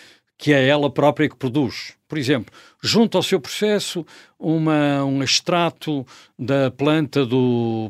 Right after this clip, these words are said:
Plano Diretor Municipal. A Câmara Municipal é que o tem, é ela que o fornece.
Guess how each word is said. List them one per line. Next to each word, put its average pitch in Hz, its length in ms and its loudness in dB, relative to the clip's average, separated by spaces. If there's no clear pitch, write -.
Plano 139 220 0
Diretor 131 400 -2
Municipal. 113 640 -8
A - 40 -20
Câmara 208 320 -2
Municipal 165 520 0
é 127 60 0
que - 120 -6
o 107 40 -2
tem, 165 460 -2
é 139 120 2
ela 139 240 2
que - 120 -4
o 139 40 2
fornece. 143 720 -2